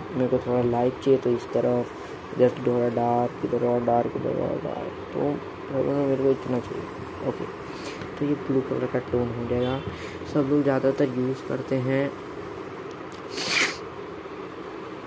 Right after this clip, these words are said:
सब लोग ज़्यादातर यूज़ करते हैं रेड और ये,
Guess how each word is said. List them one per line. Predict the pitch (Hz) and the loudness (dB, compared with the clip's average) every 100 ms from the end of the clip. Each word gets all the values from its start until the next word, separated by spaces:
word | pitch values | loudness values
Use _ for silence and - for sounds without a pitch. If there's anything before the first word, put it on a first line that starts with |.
| - - - - - - - - - 147 | -10 -10 -10 -10 -10 -10 -10 -10 -8 -4
सब | - | 0
लोग | 131 135 | 4 6
ज़्यादातर | 135 127 131 131 135 | 8 8 6 2 0
यूज़ | 127 131 | 0 -2
करते | - 135 - | -2 -4 0
हैं | 135 131 | 2 4
रेड | 120 120 123 - - | 4 2 2 0 0
और | 117 120 - - - - - | 6 6 4 -2 -8 -8 -2
ये, | 135 143 160 170 | 4 6 6 4